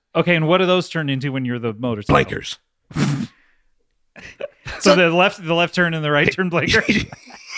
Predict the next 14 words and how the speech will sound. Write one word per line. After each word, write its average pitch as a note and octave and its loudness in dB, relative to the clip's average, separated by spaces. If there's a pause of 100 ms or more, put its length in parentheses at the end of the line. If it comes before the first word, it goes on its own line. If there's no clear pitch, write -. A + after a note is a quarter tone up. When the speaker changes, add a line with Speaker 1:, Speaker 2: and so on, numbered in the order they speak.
(300)
Speaker 2:
You D2+ -2
better C#2+ 2
believe A3 2
Speaker 1:
Because B3+ 2
Speaker 2:
it. - -6
Speaker 1:
eyes D4 2
technically E3+ -4
are C#3+ 0
blinkers, A#2+ -6
Speaker 2:
Yeah, E3 4
Speaker 1:
when E3 4
you D#3 2
think D3+ 0
about A2 -4